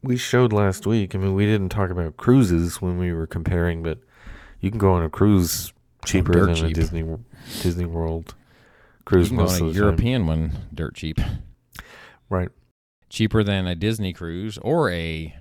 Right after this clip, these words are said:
Speaker 2: Disney vacation. <laughs>
Speaker 1: Well, yeah. Right. You, yeah, I see what you mean. Going to,
Speaker 2: Yeah.
Speaker 1: like, Paris
Speaker 2: I mean, I
Speaker 1: and
Speaker 2: just know there's some places that you can get 'em through that are,
Speaker 1: Right.
Speaker 2: they're practically giving 'em away still.
Speaker 1: Yeah, I would say if you go on the, um,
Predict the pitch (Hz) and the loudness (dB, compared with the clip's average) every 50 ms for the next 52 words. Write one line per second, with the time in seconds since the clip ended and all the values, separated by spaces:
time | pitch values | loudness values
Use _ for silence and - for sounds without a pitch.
0 | - _ - - 85 82 78 82 78 67 58 78 - 55 - - 76 92 - - | -20 _ -4 -2 -2 0 0 0 -2 -2 -4 -4 -6 -6 -6 -6 -6 -4 -4 -4
1 | - - - - - _ _ _ - - 104 101 98 95 127 123 117 110 104 92 | -4 -6 -10 -12 -16 _ _ _ -8 -4 -4 -2 -2 -4 -6 -8 -10 -8 -4 -4
2 | 82 80 82 - - - - - - - - 113 113 107 98 92 87 90 92 92 | -4 -4 -6 -10 -16 -18 -18 -16 -16 -12 -6 0 4 4 4 4 2 0 -4 -6
3 | 90 - 95 92 82 80 80 80 - - 90 85 - - - 85 92 - - - | -6 -6 -6 -4 -4 -4 -4 -6 -4 -6 -6 -6 -6 -8 -8 -8 -8 -8 -6 -2
4 | 92 90 87 85 82 90 85 85 80 82 80 - - 87 85 87 85 87 95 104 | 0 0 0 0 0 2 2 2 2 0 -2 -4 -2 0 2 2 0 0 0 0
5 | 104 104 113 104 104 101 - 113 104 92 90 - - - - - 101 101 95 - | 0 0 0 0 -2 -2 0 2 2 2 0 0 0 0 2 4 4 4 4 4
6 | - 90 85 - 87 82 73 - 87 90 90 87 85 90 90 87 82 78 78 - | 4 4 4 6 4 4 4 4 2 2 4 4 4 6 6 6 4 4 2 2
7 | 80 78 80 80 - - - _ - - _ _ - 87 90 90 87 82 82 82 | 2 2 2 2 0 -4 -10 _ -20 -20 _ _ -10 -8 -6 -4 -4 -4 -6 -8
8 | 82 - _ _ _ _ _ _ _ _ - 85 92 87 110 113 110 101 95 95 | -10 -14 _ _ _ _ _ _ _ _ -16 -14 -10 -6 -4 -4 -4 -4 -4 -8
9 | 92 82 87 104 98 92 85 82 78 76 76 73 73 - - - - - 90 87 | -6 -4 -2 -2 0 0 -2 -2 -4 -6 -8 -12 -14 -16 -18 -18 -18 -16 -16 -16
10 | - _ _ _ _ - - 104 101 110 123 123 120 - 123 110 104 98 - 107 | -18 _ _ _ _ 0 4 4 4 6 4 2 0 0 0 0 0 0 0 -2
11 | 95 107 104 101 98 92 92 90 90 87 90 90 87 87 87 85 82 80 78 78 | 0 2 2 2 2 2 0 0 -2 -2 -2 -2 0 0 2 2 2 2 0 -2
12 | 78 78 80 | -4 -8 -12